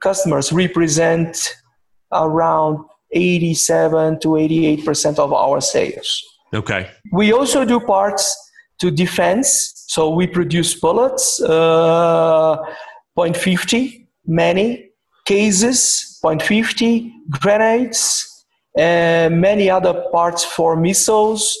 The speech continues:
Speaker 1: and for rockets and rifles.
Speaker 2: Interesting. So, yeah, this brings to me to a, a question about exports and making parts for the domestic market.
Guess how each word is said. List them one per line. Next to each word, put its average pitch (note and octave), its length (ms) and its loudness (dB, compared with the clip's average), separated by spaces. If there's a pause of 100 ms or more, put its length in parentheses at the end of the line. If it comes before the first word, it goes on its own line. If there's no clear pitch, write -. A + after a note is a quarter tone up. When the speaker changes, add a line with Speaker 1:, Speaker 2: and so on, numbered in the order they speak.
(200)
Speaker 1:
and D#3+ 160 -2
for D#3+ 220 -2
rockets - 1000 -4 (640)
and E3+ 280 0
rifles. D3 680 -2 (880)
Speaker 2:
Interesting. F#2 580 -6 (420)
So, D3+ 680 -2 (280)
yeah, F3 180 0
this G#3+ 200 -2
brings G3+ 280 -2
to F3 80 -2
me D#3+ 240 0
to C#3 480 -2
a, - 300 -4
a A#2+ 40 -4
question C#3 440 -2
about G#2 380 -4 (140)
exports C3+ 840 -4
and G2+ 800 -2
making A2 340 -4
parts - 640 -6
for - 140 -8
the G2 80 -4
domestic A2+ 500 -4
market. A2+ 520 -4